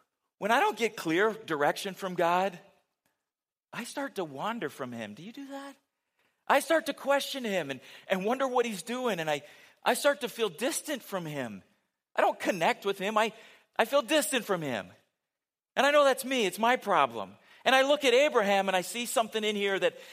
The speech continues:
that I want in my life, and I wanna be that way with him. I would have been saying, "Are we there yet?" Remember how your kids did?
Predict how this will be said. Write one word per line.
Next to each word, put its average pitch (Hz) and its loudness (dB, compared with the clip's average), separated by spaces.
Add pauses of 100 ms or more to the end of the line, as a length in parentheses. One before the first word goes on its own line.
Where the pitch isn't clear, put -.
(100)
that 196 6
I 185 6
want 226 4
in 214 0
my 175 4
life, 202 2
and 185 2
I 180 0
wanna 220 -2
be 190 -6 (100)
that 202 2
way 208 0
with 185 -4
him. 160 -6 (1000)
I 262 6
would 294 2
have 214 -4
been 220 0
saying, 196 0
"Are 165 4
we 156 -2
there 175 0
yet?" 240 -4 (640)
Remember 226 -4
how 247 0
your 208 -2
kids 185 -4
did? 180 -10